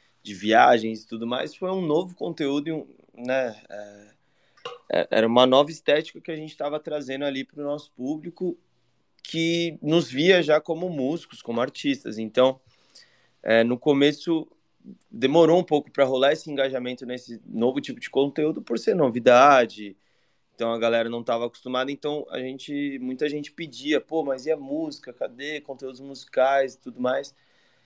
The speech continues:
E aí, foi no meio da viagem que deu esse estalo na gente. Falou, "Pô, é, tamo devendo de fazer mais conteúdo musical e vincular essa, essa nossa viagem, essa,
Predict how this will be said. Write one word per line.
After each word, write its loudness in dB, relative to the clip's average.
E 6
aí, 6
foi -4
no -4
meio 0
da 0
viagem -2
que -20
deu -2
esse -12
estalo -4
na -6
gente. -10
Falou, -8
"Pô, -2
é, -8
tamo 2
devendo 6
de -10
fazer 0
mais -2
conteúdo -6
musical 2
e -4
vincular 2
essa, -4
essa -6
nossa -6
viagem, 2
essa, -14